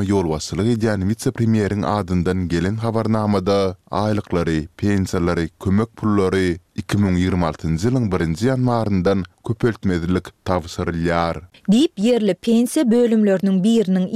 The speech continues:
Speaker 2: işäri anonimlik şertinde aýtdy.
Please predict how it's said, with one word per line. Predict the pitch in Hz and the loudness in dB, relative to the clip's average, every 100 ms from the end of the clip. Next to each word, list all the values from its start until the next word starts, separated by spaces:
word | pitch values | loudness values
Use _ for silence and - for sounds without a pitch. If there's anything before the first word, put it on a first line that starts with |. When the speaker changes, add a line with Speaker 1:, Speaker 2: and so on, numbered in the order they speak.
| 226 | 0
Speaker 2:
işäri | - 208 185 208 277 | 0 0 2 2 2
anonimlik | 240 226 214 185 190 - | 2 4 4 2 0 -2
şertinde | - 233 - 208 180 214 | 0 0 2 0 2 2
aýtdy. | - 226 - - 214 190 147 | 0 -2 -2 2 4 2 -2